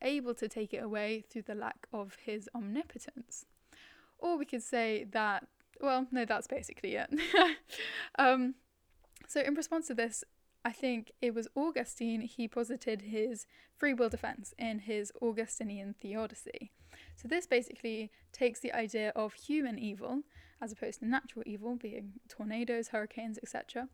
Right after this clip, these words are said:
and he argues that human evil is a result of human free will, and so therefore cannot be,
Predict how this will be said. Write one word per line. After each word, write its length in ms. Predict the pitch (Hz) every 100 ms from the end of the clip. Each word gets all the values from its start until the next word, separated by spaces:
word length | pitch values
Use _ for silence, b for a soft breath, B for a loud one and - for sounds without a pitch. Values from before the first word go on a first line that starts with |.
| B B B B B B
and 140 | 254 233
he 100 | 240
argues 300 | 254 240 233
that 140 | 240
human 300 | - 320 285
evil 400 | 226 214 208 214 -
is 160 | 240 214
a 40 |
result 360 | 220 220 226 233
of 100 | 240
human 340 | - 277 247
free 220 | 233 226 220
will, 380 | 262 233 240 B B B B -
and 140 | 220
so 180 | - 220
therefore 720 | 196 247 254 - 233 226 226
cannot 600 | - 240 220 214 - - - _
be, 460 | 220 208 208 202